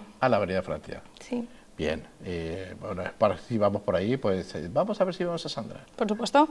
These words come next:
Speaker 1: ¿En qué sección estás?
Speaker 2: En bebés.
Speaker 1: ¿En bebés?
Speaker 2: Sí,
Speaker 1: Genial.
Speaker 2: tirando para casa.
Speaker 1: Sí, bueno, yo de momento eso ya no, no, algún día.
Speaker 2: No, no por ser madre, sino porque estudiaba magistro infantil.
Speaker 1: Sí,
Speaker 2: Entonces
Speaker 1: no,
Speaker 2: tiro
Speaker 1: no,
Speaker 2: por,
Speaker 1: que tiras a
Speaker 2: por mi
Speaker 1: casa en ese
Speaker 2: profesión.
Speaker 1: sentido,
Speaker 2: Sí,
Speaker 1: no.
Speaker 2: exacto.
Speaker 1: Te, sí,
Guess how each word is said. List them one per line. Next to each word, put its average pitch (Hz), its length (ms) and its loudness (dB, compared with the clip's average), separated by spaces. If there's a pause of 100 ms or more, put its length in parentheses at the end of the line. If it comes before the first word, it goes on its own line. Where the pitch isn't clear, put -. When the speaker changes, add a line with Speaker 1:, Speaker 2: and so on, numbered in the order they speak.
(140)
Speaker 1:
¿En 110 100 0
qué 131 100 2
sección 107 320 0
estás? - 360 -10 (160)
Speaker 2:
En 269 80 8
bebés. 233 520 6 (260)
Speaker 1:
¿En 117 120 2
bebés? 123 420 6
Speaker 2:
Sí, 214 420 -4
Speaker 1:
Genial. - 160 -2
Speaker 2:
tirando 233 280 8
para 208 160 6
casa. 208 320 -2 (400)
Speaker 1:
Sí, 101 200 0
bueno, 98 200 4
yo 87 120 2
de 92 80 4
momento 95 400 2
eso 110 260 -2
ya 107 200 2
no, 98 160 0
no, 127 180 2 (480)
algún 131 320 8
día. 101 260 4
Speaker 2:
No, 285 220 12 (100)
no 254 140 10
por 247 120 10
ser 254 140 8
madre, 262 240 12
sino 262 160 10
porque 233 160 8
estudiaba 240 240 12
magistro 233 320 8
infantil. 208 460 6 (180)
Speaker 1:
Sí, 233 140 -2
Speaker 2:
Entonces 214 240 10
Speaker 1:
no, 202 80 4
Speaker 2:
tiro 220 180 10
Speaker 1:
no, 190 60 2
Speaker 2:
por, 214 220 10
Speaker 1:
que 117 280 6
tiras 131 260 10
a 135 60 10
Speaker 2:
por 254 100 12
mi 269 120 12
Speaker 1:
casa 254 140 12
en 214 60 8
ese 254 60 12
Speaker 2:
profesión. 233 280 12
Speaker 1:
sentido, 202 260 10
Speaker 2:
Sí, - 40 2
Speaker 1:
no. 107 140 12
Speaker 2:
exacto. 110 420 4
Speaker 1:
Te, 98 440 6
sí, 92 220 0